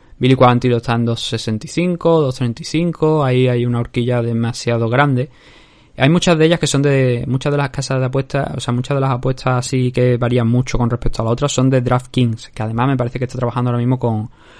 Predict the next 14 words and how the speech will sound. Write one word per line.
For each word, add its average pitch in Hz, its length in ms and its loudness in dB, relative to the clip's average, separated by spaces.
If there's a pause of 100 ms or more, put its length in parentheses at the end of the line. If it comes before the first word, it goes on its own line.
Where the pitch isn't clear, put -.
(180)
con 117 180 2
U 123 100 6
F 113 160 0
C, 113 260 -2
creo 113 160 -6
que 113 100 -6
sale 113 200 -6
publicidad 117 460 -4
por 110 140 -4
ahí 110 120 -2
de 110 160 -6
DraftKings 123 600 -2
y 113 40 -6
tal. 117 220 -6